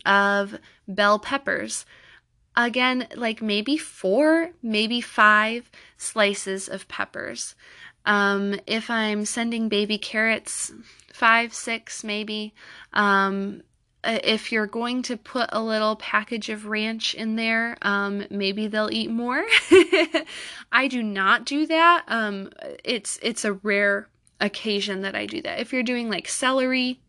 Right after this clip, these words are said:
you might wanna put some peanut butter in there. Um, uh, you could even do, like, peanut butter and raisins as a little treat for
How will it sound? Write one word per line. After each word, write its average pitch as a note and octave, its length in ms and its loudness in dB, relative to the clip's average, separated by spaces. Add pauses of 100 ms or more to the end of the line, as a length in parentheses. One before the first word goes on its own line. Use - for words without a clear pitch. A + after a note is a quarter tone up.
(240)
you A3 240 -2
might G3+ 200 2
wanna G3 160 -2
put - 180 -10
some F3 180 -8
peanut D#4 320 0
butter C#4 220 0
in C4 180 -2
there. A#3 320 2 (460)
Um, G3 600 2 (540)
uh, G3 280 -2
you G#3 140 -10
could G#3+ 180 -10
even G#3 400 -8
do, G3 260 -4
like, F#3+ 440 -2 (320)
peanut G#3+ 300 -2
butter G3+ 220 2
and F#3+ 360 -6
raisins C#4+ 720 4
as G#3+ 260 -2 (100)
a G3+ 140 0
little G3 380 2
treat A#3 420 -2
for G3 300 0